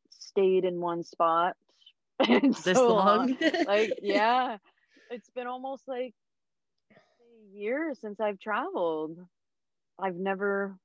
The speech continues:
Speaker 1: maybe, yeah. I'm trying to, like, I'm trying to think. The last, the la-, last place that I went was Nova Scotia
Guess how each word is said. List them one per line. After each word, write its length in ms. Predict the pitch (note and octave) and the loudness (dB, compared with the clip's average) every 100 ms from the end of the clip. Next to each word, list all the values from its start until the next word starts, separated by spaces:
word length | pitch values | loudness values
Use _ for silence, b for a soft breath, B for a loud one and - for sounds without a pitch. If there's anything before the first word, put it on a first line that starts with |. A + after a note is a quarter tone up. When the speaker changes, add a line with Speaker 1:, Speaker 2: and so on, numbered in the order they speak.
| _ _ _ _ _ _ _ _ _ _ _ _ _ - | _ _ _ _ _ _ _ _ _ _ _ _ _ -12
Speaker 1:
maybe, 600 | F#3 F#3+ E3+ A#3+ D4+ A#2+ - | -8 -4 -2 0 0 -2 -6
yeah. 260 | - G#3+ F#3+ E3+ F#3+ - | -2 -2 -2 -6 -14 -10
I'm 140 | F3 | -8
trying 180 | G#3 G3+ | -6 -4
to, 80 | F#3 | -4
like, 180 | F#3 F#3 | -4 -6
I'm 100 | F#3 | -6
trying 180 | F3 F#3 | -6 -8
to 60 | F3+ | -6
think. 240 | G3+ G3+ | -8 -4
The 60 | F3 | -2
last, 240 | F3 F#3 _ _ _ F#3 | 0 -2 _ _ _ -6
the 80 | |
la-, 180 | F3+ F3+ | -2 -2
last 360 | - F#3 F#3 - | 0 0 -2 -2
place 200 | G3 G#3 | -2 -2
that 100 | F#3+ | 0
I 120 | F3 | 0
went 280 | E3+ F3+ G#3+ | 0 -2 -2
was 440 | E3+ E3 E3 - - _ _ _ _ _ - | -2 -2 -2 -8 -20 _ _ _ _ _ -6
Nova 220 | G3 F#3+ | -2 -2
Scotia 720 | F3 - F#3 - - - G3+ | -2 2 2 2 0 -2 -4